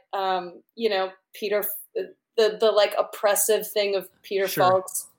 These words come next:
Speaker 1: husbandry, and, uh, and Sean's, like, kind of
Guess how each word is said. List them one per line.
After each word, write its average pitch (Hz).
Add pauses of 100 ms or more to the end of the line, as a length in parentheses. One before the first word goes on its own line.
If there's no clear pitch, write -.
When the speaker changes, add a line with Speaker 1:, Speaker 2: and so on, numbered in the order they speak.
Speaker 1:
husbandry, 202 (560)
and, 196
uh, 190 (160)
and 202
Sean's, 190
like, 185 (260)
kind 202
of 185